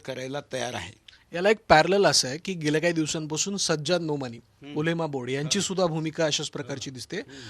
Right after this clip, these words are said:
Speaker 2: आणि त्याला जोडून आता तुम्ही बांगलादेशी आणि रोहिंग्यांचा मुद्दा काढताय. नेमकं काय चाललंय? अ, एक प्री प्लॅन ह्या सगळ्या गोष्टी दिसतायत कुठेतरी, ह्या जर बिंदू आपण जोडत गेलो तर हे कुठेतरी, अ, याची लिंक तुम्हाला जोडता येते असं वाटतंय का?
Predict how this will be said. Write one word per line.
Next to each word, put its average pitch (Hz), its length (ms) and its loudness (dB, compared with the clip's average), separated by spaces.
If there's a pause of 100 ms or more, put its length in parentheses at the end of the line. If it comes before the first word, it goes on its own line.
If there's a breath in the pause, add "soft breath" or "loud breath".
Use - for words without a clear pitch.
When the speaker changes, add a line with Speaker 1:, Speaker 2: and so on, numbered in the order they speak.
(260 loud breath)
Speaker 2:
आणि 151 160 0
त्याला 196 260 6
जोडून 202 300 6
आता 214 180 2
तुम्ही 214 160 0
बांगलादेशी 185 560 4
आणि 180 140 -2
रोहिंग्यांचा 151 500 -4
मुद्दा 131 280 -8
काढताय. 120 460 -8 (640 loud breath)
नेमकं 202 320 0 (120)
काय 196 200 10
चाललंय? 123 380 2 (260)
अ, 131 200 -10 (220)
एक 180 280 -4 (300)
प्री 180 140 -4
प्लॅन 196 360 8
ह्या 208 120 0
सगळ्या 208 240 2
गोष्टी 202 260 -4
दिसतायत 190 460 -2
कुठेतरी, 190 400 -2
ह्या 180 100 0
जर 175 140 0
बिंदू 165 320 0
आपण 180 300 0
जोडत 156 220 0
गेलो 139 260 -6
तर 135 80 -10
हे 170 160 -4
कुठेतरी, 220 420 2 (380 loud breath)
अ, 160 80 0
याची 175 400 2
लिंक 233 280 6
तुम्हाला 220 220 4
जोडता 190 320 2
येते 180 140 -2
असं 170 160 2
वाटतंय 139 280 -6
का? 131 80 -14